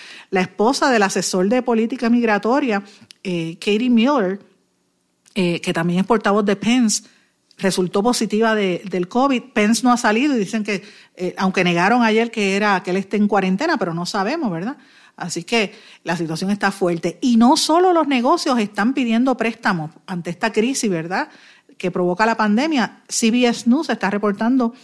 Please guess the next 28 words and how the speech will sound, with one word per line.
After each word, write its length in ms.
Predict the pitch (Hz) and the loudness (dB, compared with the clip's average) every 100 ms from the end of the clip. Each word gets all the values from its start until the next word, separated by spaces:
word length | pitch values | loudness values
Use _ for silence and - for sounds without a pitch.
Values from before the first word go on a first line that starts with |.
| - - - | -20 -20 -4
que 140 | 196 | 0
más 180 | 190 202 | 2 2
de 100 | 254 | 2
doce 380 | 196 208 - 196 | 4 2 2 2
mil 400 | 190 226 311 - | 4 4 2 -2
iglesias 540 | 214 190 214 220 277 | -4 -2 -2 -2 -4
católicas 640 | - 185 226 247 247 175 170 | -4 -4 0 -2 -2 -6 -6
solicitaron 560 | 175 170 165 170 208 | -6 -6 -4 0 0
préstamos 520 | 226 226 - 226 208 208 | 0 -2 0 0 2 0
a 160 | 185 180 | -2 -2
S 220 | 196 208 | -4 -2
B, 240 | 214 202 190 | -2 -2 -4
a 220 | 170 - - - | -10 -10 -16 -20
Small 280 | - 185 202 | -8 0 0
Business 320 | 214 240 247 | 2 0 2
Administration 840 | 226 214 208 - 220 247 - 170 180 _ _ | 2 2 0 0 -2 -2 -2 -6 -10 _ _
en 100 | 190 | -6
los 100 | 180 | -4
Estados 340 | 170 175 220 247 | -2 -4 -2 0
Unidos 260 | 254 269 262 | 2 0 0
y 80 | |
nueve 340 | 202 196 180 180 | 2 2 2 0
mil 220 | 190 240 | 0 -2
de 140 | 233 | -2
estas 220 | 208 233 226 | -4 -4 -4
iglesias 440 | 220 202 262 226 | -2 -4 -4 -4
los 100 | 202 | -4
consiguieron. 800 | 190 175 175 175 214 247 190 | -4 -6 -4 0 0 2 0